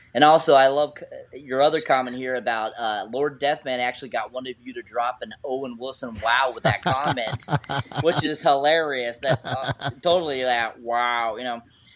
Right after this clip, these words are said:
Speaker 1: And it's just real fun there that, you know, we finally got that wow from him, even though we didn't get it from him in the actual series. And, uh, and it just re-, it's just really enjoyable,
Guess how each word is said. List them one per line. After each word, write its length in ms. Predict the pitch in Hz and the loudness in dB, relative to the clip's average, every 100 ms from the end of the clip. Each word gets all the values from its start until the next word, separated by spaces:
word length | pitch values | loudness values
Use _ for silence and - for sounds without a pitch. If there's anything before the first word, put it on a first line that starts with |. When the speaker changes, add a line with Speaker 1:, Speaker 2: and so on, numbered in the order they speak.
| - | -8
Speaker 1:
And 380 | 143 135 135 131 | -8 -8 -6 -6
it's 80 | 120 | -6
just 180 | 139 127 | -12 -6
real 200 | 139 127 | -4 -4
fun 340 | - 135 127 | 2 2 2
there 220 | 120 117 | 0 0
that, 300 | 110 110 107 | -2 -2 -2
you 80 | 117 | -4
know, 180 | 110 107 | -4 -4
we 160 | 117 127 | -6 -2
finally 320 | 139 139 131 | 0 0 -2
got 300 | 131 127 - | -2 -2 -2
that 240 | 120 104 113 | -6 -6 -4
wow 200 | 113 113 | -6 -6
from 160 | 120 113 | -12 -20
him, 80 | 113 | -20
even 220 | 120 117 | -20 -8
though 120 | 117 | -8
we 120 | 120 | -8
didn't 240 | 117 113 - | -14 -20 -6
get 220 | 120 120 | -6 -6
it 180 | 120 107 - | -10 -12 -10
from 200 | 117 107 | -10 -6
him 240 | 110 107 117 | -8 -8 -12
in 180 | 113 104 | -10 -2
the 100 | 104 | 0
actual 360 | 107 110 - | 0 -2 -10
series. 840 | - 127 127 120 98 92 - - _ _ _ _ _ - - _ | -10 -6 -4 -4 -6 -10 -14 -18 _ _ _ _ _ -20 -20 _
And, 380 | 117 110 107 104 | 2 2 0 0
uh, 320 | 101 92 90 - _ _ _ _ _ _ _ _ _ _ - - _ _ - | 0 0 -4 -8 _ _ _ _ _ _ _ _ _ _ -20 -20 _ _ -4
and 220 | 117 110 | -2 -2
it 80 | 113 | -6
just 260 | 117 120 | -6 -8
re-, 140 | 117 120 | -8 -8
it's 200 | 127 - | -8 -10
just 220 | - 123 117 | -6 -6 -4
really 280 | 113 107 | -4 -2
enjoyable, 640 | 101 95 95 101 90 95 92 | -2 -2 0 2 2 0 -4